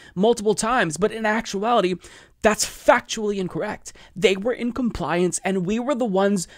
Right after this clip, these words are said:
that violated the deal. So if you want peace, if you want them to be less likely to get a nuclear weapon, if you even want to,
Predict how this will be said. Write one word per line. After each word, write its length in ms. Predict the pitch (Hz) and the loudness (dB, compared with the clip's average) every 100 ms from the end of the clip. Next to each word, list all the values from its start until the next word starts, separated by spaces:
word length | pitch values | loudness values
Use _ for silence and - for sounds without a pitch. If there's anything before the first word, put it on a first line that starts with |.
| - | 2
that 120 | 202 | 2
violated 640 | 196 170 175 175 175 160 151 | 4 2 4 4 2 -2 -4
the 80 | 170 | -6
deal. 380 | 214 220 98 - - | -2 -4 -4 -10 0
So 240 | - 226 | 6 8
if 160 | 208 220 | 6 0
you 60 | |
want 340 | 214 262 226 - | 2 4 2 -6
peace, 400 | 262 240 196 - | -6 -4 -4 -4
if 140 | 170 | -6
you 100 | 190 | -2
want 320 | 190 220 202 190 | 0 2 2 -2
them 120 | 185 | -2
to 100 | 170 | -2
be 100 | 180 | 2
less 340 | 170 185 - | 4 2 0
likely 320 | 185 202 180 165 | 0 0 0 -4
to 120 | 170 | 0
get 140 | 175 | 0
a 80 | 165 | 0
nuclear 340 | 160 170 160 135 | 0 -2 -2 0
weapon, 640 | 202 254 170 170 165 - 156 | 0 2 -2 -2 -10 -12 -12
if 380 | 143 139 - 165 | -10 -10 -10 -2
you 100 | 170 | 0
even 220 | 165 160 | 2 2
want 140 | 160 | 2
to, 100 | 151 | 0